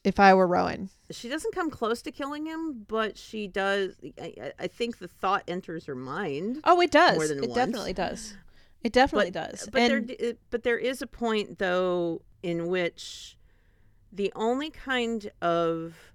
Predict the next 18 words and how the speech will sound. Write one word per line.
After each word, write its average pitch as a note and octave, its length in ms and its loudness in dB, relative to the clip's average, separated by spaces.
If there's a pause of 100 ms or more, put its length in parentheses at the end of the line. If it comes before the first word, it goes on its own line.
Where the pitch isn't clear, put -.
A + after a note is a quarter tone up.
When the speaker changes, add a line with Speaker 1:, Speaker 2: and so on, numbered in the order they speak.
(240)
Speaker 2:
killer C#4+ 640 -4
mind B3+ 560 -4
that G3+ 400 -4
Rowan G#3 320 -4
really A3+ 260 -4
has A#3+ 560 -4
is F3+ 400 -2
the E3+ 440 -2 (200)
burn G3 320 2
the F3 100 2
world D#3 380 4
for - 200 -10
her. - 320 -10 (360)
Speaker 1:
Yes. - 400 0 (320)
Speaker 2:
You D3+ 140 -6
know, C#3 200 -8
he F3+ 280 -6
will, E3 520 0